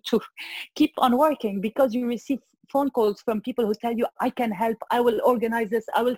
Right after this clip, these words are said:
send money to do that." And you, you work with the little means you have. So for me, resources are not really a problem. The problem is the p-, the institutional setup, and this institutional setup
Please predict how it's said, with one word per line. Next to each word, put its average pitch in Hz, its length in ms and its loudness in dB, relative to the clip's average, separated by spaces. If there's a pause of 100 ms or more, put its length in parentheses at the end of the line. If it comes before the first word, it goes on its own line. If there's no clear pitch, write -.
(100)
send 240 180 0
money 240 220 -2
to 247 100 -8
do 240 240 -2
that." 214 140 -2 (480)
And 254 200 4 (220)
you, 226 160 2 (100)
you 233 160 0
work 285 300 2
with 226 120 4
the 220 60 8
little 247 300 0
means 240 260 0
you 208 100 0
have. 202 280 -2 (760)
So - 460 2 (200)
for 247 200 2
me, 285 240 -2 (160)
resources 247 840 -4 (720)
are 202 160 4
not 254 320 -2
really 240 240 0
a 175 60 -4
problem. 196 640 -4
The 165 120 -2
problem 240 500 0
is 226 240 -6
the 214 80 -2
p-, - 140 -10 (100)
the 202 160 -2
institutional 262 680 -2
setup, 311 420 -2 (140)
and 226 120 -2
this 247 120 -4 (180)
institutional 247 500 -6
setup 254 380 -2